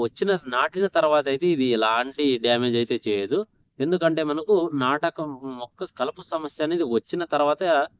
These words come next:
ఆ కలుపు మీద ఎలాంటి ఎఫెక్ట్ చూపదు. నా-, మనకు కలుపు నాటకం ముందు దీన్ని స్ప్రేయింగ్ చేసుకుంటేనే మంచి రిజల్ట్ అయితే ఉంటుంది. రైతులైతే అది గమనించుకోగలరు. So, మనకి ఎప్పుడైతే పత్తి మనం నాటాము, పత్తి మొక్కలు నాటాయి, కలుపు సమస్య కూడా నాటింది, దీన్ని మనం ఈ ముందుగా,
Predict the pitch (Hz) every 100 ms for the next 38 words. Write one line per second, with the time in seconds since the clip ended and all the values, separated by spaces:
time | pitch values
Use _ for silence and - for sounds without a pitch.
0 | _ _ - 135 127 139 165 170 170 170
1 | 135 139 147 131 135 - 113 117 123 160
2 | 135 135 135 135 135 _ 131 143 165 156
3 | 165 147 151 135 151 156 143 147 - 135
4 | 131 127 - 123 123 160 139 - 113 107
5 | 104 104 104 139 123 104 101 98 110 175
6 | 202 _ _ _ 117 123 135 135 151 117
7 | 110 107 107 117 - 117 104 101 101 185
8 | - _ _ - 214 202 196 156 180 180
9 | 185 - 143 - 180 156 151 147 135 127
10 | 131 131 139 123 - 135 131 139 135 131
11 | 127 135 151 127 135 156 151 143 - 143
12 | 127 139 127 113 113 117 117 123 120 120
13 | 120 117 _ _ _ - 143 139 127 143
14 | 160